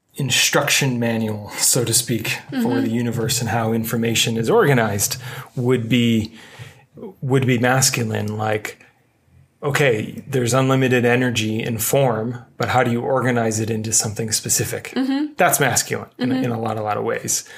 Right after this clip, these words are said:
Speaker 1: Um, and form itself isn't actually, uh, content necessarily,
Speaker 2: Mm-hmm.
Speaker 1: right? That's the kind of weird thing,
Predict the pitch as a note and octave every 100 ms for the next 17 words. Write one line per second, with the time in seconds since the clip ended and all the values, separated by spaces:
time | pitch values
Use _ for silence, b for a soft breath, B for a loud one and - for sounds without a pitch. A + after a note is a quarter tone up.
0 | B B - - - - - - B B
1 | - B2+ A#2+ F3 F3 D3+ C#3+ F3+ D#3 -
2 | E3 C3+ C3+ C3+ C3+ B2+ A#2+ - C3+ B2
3 | A2+ G#2+ G2+ - _ _ _ _ _ _
4 | _ _ - - - - - - D3+ D3+
5 | G3 A#3 - - F#3+ F3+ G3 - G#3+ A3+
6 | B3+ G#3 - B3 B3 C#3+ D3+ C#3 C3+ -
7 | C3+ C#3+ B2 A#2+ B2+ B2+ - C3 A3+ A#3+